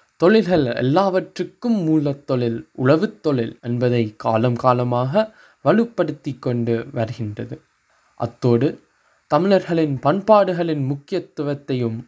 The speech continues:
உணர்வுபூர்வமாக உணர்த்துகிறது இந்த பொங்கல் விழா.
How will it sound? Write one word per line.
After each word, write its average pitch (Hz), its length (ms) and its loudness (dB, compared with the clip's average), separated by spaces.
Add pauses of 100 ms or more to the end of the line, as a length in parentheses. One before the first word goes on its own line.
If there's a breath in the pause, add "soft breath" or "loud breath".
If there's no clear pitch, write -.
(120)
உணர்வுபூர்வமாக 170 1300 0
உணர்த்துகிறது 127 960 -2
இந்த 117 500 0
பொங்கல் 117 360 0
விழா. 110 360 -4